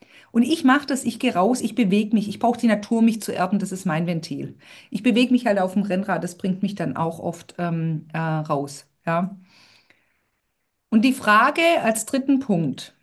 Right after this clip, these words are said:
also was könnt ihr konkret tun, die Frage oder euch die Frage stellen, ist das meins? Wenn ihr eine starke Emotion spürt, fragt euch, also fragt dich, wenn du sie spürst, ist das meine Emotion?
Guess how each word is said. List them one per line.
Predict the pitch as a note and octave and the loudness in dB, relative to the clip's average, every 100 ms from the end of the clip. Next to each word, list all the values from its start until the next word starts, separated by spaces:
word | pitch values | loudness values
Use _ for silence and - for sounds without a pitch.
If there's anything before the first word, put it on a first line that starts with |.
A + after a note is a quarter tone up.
| - | -4
also | F3+ F#3 | -2 0
was | G#3 G#3 | 0 2
könnt | B3 A3 | 2 2
ihr | G#3+ | 0
konkret | - G3+ F#3+ G#3+ G#3 | -2 0 0 -2 -2
tun, | G#3 G#3 | 2 4
die | G#3 | 4
Frage | G3+ F#3 F#3+ G#3 C4 C4 - | 2 2 2 2 0 -2 -2
oder | G3 | -2
euch | - G3+ - | 0 -2 -2
die | G#3 | -4
Frage | - F3 G3+ | -2 -2 -2
stellen, | G#3 G3+ G#3 G3 | -2 0 0 -2
ist | F#3 | -2
das | G3 F#3+ | -4 -2
meins? | F3 E3+ F3 F3 - - _ _ _ _ _ _ - | 0 2 0 -2 -6 -20 _ _ _ _ _ _ 2
Wenn | G#3 G3+ | 4 4
ihr | C4+ | 4
eine | E4 | 2
starke | - G#3 A#3+ B3+ | 2 2 2 4
Emotion | A3 G#3 A3+ A3+ | 0 0 0 0
spürt, | G#3+ - E3+ - | 0 -2 -4 -4
fragt | - E3+ - - | -2 0 0 -4
euch, | D#3 G3 G3+ - _ _ _ _ | -4 -4 -6 -16 _ _ _ _
also | - E3+ | -8 -8
fragt | E3+ - G3 G#3 | -8 -4 -4 -2
dich, | G3+ | -4
wenn | E3+ | -4
du | E3 | -4
sie | D#3+ D#3 | -6 -10
spürst, | - F#3+ F#3+ - - - - | -8 -6 -6 -8 -20 -20 -8
ist | F#3 - | -6 -6
das | A3+ - _ E3+ | -8 -10 _ -4
meine | D#3+ D#3+ A3 G#3+ | 0 2 2 0
Emotion? | E3 C#3 C3+ B2+ C3+ C3 | -2 -6 -8 -12 -10 -12